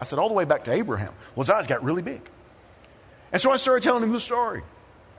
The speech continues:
I just went back and related everything about God speaking to Abraham. "Yankee, didn't he tell Abraham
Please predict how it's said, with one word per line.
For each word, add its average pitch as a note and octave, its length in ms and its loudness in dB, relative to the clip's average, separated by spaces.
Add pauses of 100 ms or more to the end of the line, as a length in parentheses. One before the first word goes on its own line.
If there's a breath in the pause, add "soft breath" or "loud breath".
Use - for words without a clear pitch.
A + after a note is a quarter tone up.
(200)
I A#3 80 2
just A3+ 180 0
went B3+ 180 4
back A#3 160 2
and A3+ 100 0
related A3 380 4
everything A#3 580 2
about G#3 360 2
God A#3+ 280 4
speaking A#3 380 0
to A#3+ 60 6
Abraham. F#3+ 420 2 (640 soft breath)
"Yankee, A3+ 360 2
didn't B3 340 0
he A3+ 220 2
tell G#3+ 440 4
Abraham A3 560 4